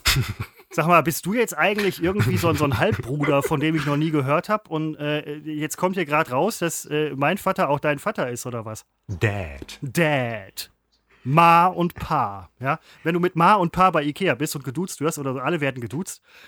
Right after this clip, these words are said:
Speaker 1: dann denkst du einfach nur noch, „Okay, krass.“
Speaker 2: Ja, und, äh, ich, äh, kann dir sagen, man findet das jetzt, man, äh, manche, die das jetzt gerade hören, die finden uns, äh, spießig. Ähm, aber
Speaker 1: Es
Speaker 2: ich,
Speaker 1: ist, nein,
Speaker 2: äh,
Speaker 1: es, das ist nicht spießig, das ist eine Art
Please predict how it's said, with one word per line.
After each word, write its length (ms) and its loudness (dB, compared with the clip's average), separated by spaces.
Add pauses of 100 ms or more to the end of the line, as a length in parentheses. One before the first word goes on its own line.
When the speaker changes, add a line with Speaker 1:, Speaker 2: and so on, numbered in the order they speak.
(400)
Speaker 1:
dann 300 -2 (120)
denkst 200 -2
du 80 -4
einfach 200 -4
nur 120 -4
noch, 120 -4
„Okay, 560 -4 (1080)
krass.“ 120 -8
Speaker 2:
Ja, 120 6
und, 180 -4
äh, 100 -8 (920)
ich, 220 -4
äh, 200 0
kann 160 4
dir 100 4
sagen, 240 0
man 160 0
findet 280 0
das 180 2
jetzt, 360 -2
man, 300 0
äh, 300 -8 (260)
manche, 320 0
die 100 -4
das 160 2
jetzt 140 0
gerade 180 0
hören, 200 2
die 100 -2
finden 300 0
uns, 320 0
äh, 200 0
spießig. 640 -2
Ähm, 280 2
aber 220 0
Speaker 1:
Es 120 2
Speaker 2:
ich, 180 -2
Speaker 1:
ist, 80 -4
nein, 240 2
Speaker 2:
äh, 40 -4
Speaker 1:
es, 220 -8
das 180 -4
ist 120 -10
nicht 160 -2
spießig, 320 -4
das 160 -2
ist 220 -8
eine 180 0
Art 560 -6